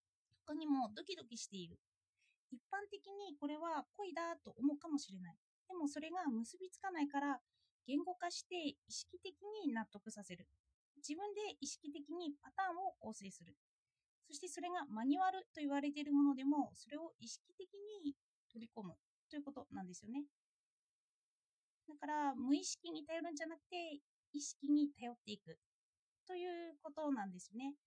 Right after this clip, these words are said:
雨が降っている。普通なら走るのをやめるかもしれないけど、でもやめる理由がそこに見当たらないから走りに行くといったような。一つの感情による無意識的な判断ができないために、意識に頼って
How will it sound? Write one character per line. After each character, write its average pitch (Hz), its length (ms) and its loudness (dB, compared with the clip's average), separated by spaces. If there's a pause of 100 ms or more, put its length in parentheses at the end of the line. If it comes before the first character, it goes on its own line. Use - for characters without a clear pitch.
(380)
雨 285 200 12
が 233 80 2
降 277 140 -4
っ - 20 -4
て 240 140 -10
い 220 40 -2
る。 190 140 -12
普 - 100 -20
通 339 160 -6
な 370 120 2
ら 359 180 0
走 - 160 -6
る 320 80 4
の 254 100 8
を 196 40 -2
や 190 100 0
め 277 100 2
る - 60 -2
か 427 100 -8
も 392 100 -4
し - 120 -10
れ 349 80 -2
な 349 120 0
い 349 40 -8
け 339 100 -10
ど、 330 300 -2
で 370 100 -6
も 302 120 2
や 196 120 -4
め 269 140 4
る 349 160 0
理 339 140 -4
由 339 100 -4
が 349 140 -2
そ - 120 -14
こ 254 100 -8
に 240 120 0
見 208 160 -2
当 - 80 -4
た 339 80 -4
ら 339 80 -6
な 339 100 -4
い 302 80 -8
か 285 100 -2
ら 294 100 2
走 - 260 -6
り 285 80 4
に 175 180 0
行 - 60 -20
く - 160 -18 (200)
と 359 60 -10
い 320 60 -8
っ 285 80 -12
た 240 80 -6
よ 185 120 -6
う 143 40 -16
な。 143 60 -16 (1600)
一 - 180 -6
つ 403 140 -2
の 285 220 6
感 269 240 0
情 277 140 -2
に 262 160 0
よ 254 220 -2
る 254 280 -4
無 226 100 -2
意 285 60 2
識 - 180 -6 (560)
的 320 220 -8
な 330 100 -2
判 349 160 -2
断 262 140 2
が 208 80 0
で 202 100 -6
き 415 120 -14
な 359 80 -4
い 320 120 -10
た 294 60 0
め 277 120 8
に、 277 380 8 (340)
意 403 80 -4
識 - 220 -10
に 294 140 4
頼 240 240 -4
っ - 20 -6 (160)
て 220 240 -6